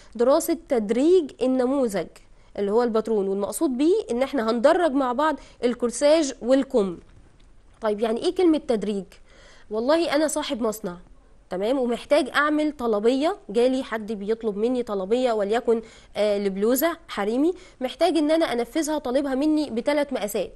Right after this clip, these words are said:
طيب، أنا عندي الباترونيست اللي موجود عندي هيقعد يرسم الخطوات الأساسية للكورساج تلات مرات، مرة بالمقاس مثلًا السمول، ومرة باللارج، ومرة بالإكس لارج. ده هياخد مني وقت ومجهود، ويعني مش هقدر انفذ في الطلبيه بال-، في الوقت اللي انا محدد بيه مع ال-،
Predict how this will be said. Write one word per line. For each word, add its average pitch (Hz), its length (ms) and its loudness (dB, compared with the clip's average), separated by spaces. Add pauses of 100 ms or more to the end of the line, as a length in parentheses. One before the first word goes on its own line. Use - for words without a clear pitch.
(360)
طيب، 202 220 -4
أنا 311 160 -2
عندي 302 340 0
الباترونيست 233 600 -2
اللي 269 120 0
موجود 226 380 -4
عندي 196 360 -8
هيقعد 269 400 0
يرسم 247 360 0
الخطوات 208 520 -6
الأساسية 247 560 -4
للكورساج 208 720 -4 (460)
تلات 349 280 0
مرات، 269 340 -2
مرة 269 220 -2
بالمقاس 226 500 -4
مثلًا 240 220 -4
السمول، 220 500 -2
ومرة 226 360 -2
باللارج، 208 500 -2
ومرة 233 280 -2
بالإكس 240 400 -6
لارج. 262 300 -2 (240)
ده 294 100 0
هياخد 330 320 -2
مني 294 260 0
وقت - 420 -4 (220)
ومجهود، 226 540 -2 (540)
ويعني 233 840 -2
مش 254 160 -6
هقدر 285 280 0
انفذ 285 340 0
في 233 380 -6
الطلبيه 233 600 -2
بال-، 254 220 -4
في 254 100 -10
الوقت 311 300 -2
اللي 285 120 0
انا 302 240 0
محدد 247 480 -2
بيه 240 320 -4
مع 233 240 -2
ال-، 226 440 0